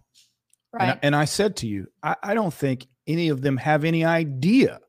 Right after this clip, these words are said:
Speaker 1: the depth of the swamp, the,
Speaker 2: Mm-hmm.
Speaker 1: the, the extent to which the government is infiltrated from top to bottom. I remember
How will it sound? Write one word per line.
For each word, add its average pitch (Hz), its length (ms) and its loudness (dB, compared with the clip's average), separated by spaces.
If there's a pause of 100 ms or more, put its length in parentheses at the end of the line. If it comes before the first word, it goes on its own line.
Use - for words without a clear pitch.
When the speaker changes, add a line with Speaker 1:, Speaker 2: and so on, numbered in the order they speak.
(720)
Speaker 1:
the 135 120 0
depth 123 440 2
of 120 160 -2
the 110 120 -4
swamp, 98 380 -10 (100)
the, 123 160 -2
Speaker 2:
Mm-hmm. 220 240 -2
Speaker 1:
the, 143 180 -2
the 139 140 0
extent - 760 -2 (800)
to 131 160 2
which 123 600 0
the 123 120 -4
government 120 560 0
is 123 180 0
infiltrated 117 720 -4
from 104 180 -10
top 110 320 -4
to 104 80 -10
bottom. 90 320 -10
I - 20 -4
remember 151 540 0